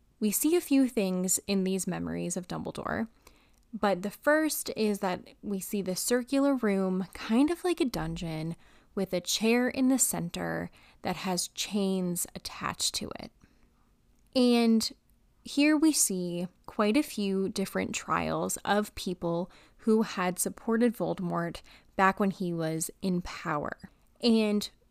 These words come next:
we see Karkaroff in this scene. And it made me wonder about the other ministries of magic or other magical governments, because if Karkaroff isn't from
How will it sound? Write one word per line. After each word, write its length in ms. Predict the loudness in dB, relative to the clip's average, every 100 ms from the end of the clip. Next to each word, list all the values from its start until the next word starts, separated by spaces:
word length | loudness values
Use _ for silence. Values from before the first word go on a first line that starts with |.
| _ -4
we 220 | 4 6
see 240 | 6 6 4
Karkaroff 800 | 2 -2 0 -4 -6 -10 -14 -20 _ -20 -2
in 300 | 2 4 2
this 180 | 0 -2
scene. 480 | -2 -6 -8 -8 -10 -14 -20 -20 _
And 160 | 2 4
it 80 | 6
made 300 | 6 4 4
me 140 | 2 2 0
wonder 420 | 0 0 0 -2 -2
about 520 | -4 -2 0 -2 -4 -12 _ _ _
the 180 | -4 -2 2
other 500 | 2 4 4 2 -2 -2
ministries 800 | 0 2 2 0 -2 -4 -4
of 160 | -4 -6
magic 640 | -6 -6 -6 -10 -10 -14 -16 -16 -12 -2
or 380 | 2 4 2 0
other 420 | 0 2 2 2
magical 600 | 2 2 0 -2 -4 -2
governments, 580 | 2 2 2 0 -2 -4
because 640 | -8 -8 -4 -2 -2 -6 -12 _ _ _ _ _ _ _ _ -2
if 180 | -2
Karkaroff 800 | -2 2 4 4 2 2 0 -4 -12 2
isn't 440 | 4 6 2 0
from 760 | -12 -6 0 2 2 -2 -4